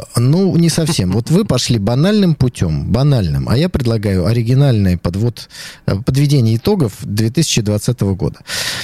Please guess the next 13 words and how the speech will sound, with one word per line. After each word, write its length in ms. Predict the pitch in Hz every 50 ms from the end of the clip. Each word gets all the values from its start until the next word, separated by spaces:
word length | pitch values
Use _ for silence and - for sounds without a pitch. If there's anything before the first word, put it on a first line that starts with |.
| - - - - - -
Итак, 300 | 151 147 135 - 92 85
давайте 320 | 92 117 147 190 202 - 151
будем 160 | 147 147 147
считать, 260 | 135 - - 175 165
что 160 | - - 131
год 220 | 120 131 160 180 -
практически 560 | - - 101 - - 120 113 - - - -
закончился. 640 | 101 101 104 - - 90 80 - - - - - -
И 220 | 71 55 52 78 80
будем 460 | 95 98 107 120 147 151 143 147 156
очень 240 | 147 127 - - 110
надеяться, 640 | 107 110 110 110 151 185 196 175 - - 170 160
ну, 180 | - 123 123 -